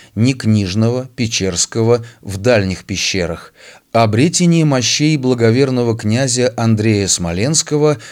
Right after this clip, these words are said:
в Переяславле-Залесском. Десятое ноября, понедельник, двадцать восьмое октября по старому стилю. Седмица двадцать третья по Пятидесятнице. Великомученицы Параскевы,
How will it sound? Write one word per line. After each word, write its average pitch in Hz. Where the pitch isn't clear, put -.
в -
Переяславле-Залесском. 123
Десятое 104
ноября, 104
понедельник, 95
двадцать 135
восьмое 127
октября 107
по 135
старому 101
стилю. 90
Седмица 135
двадцать 113
третья 147
по 120
Пятидесятнице. 104
Великомученицы 139
Параскевы, 131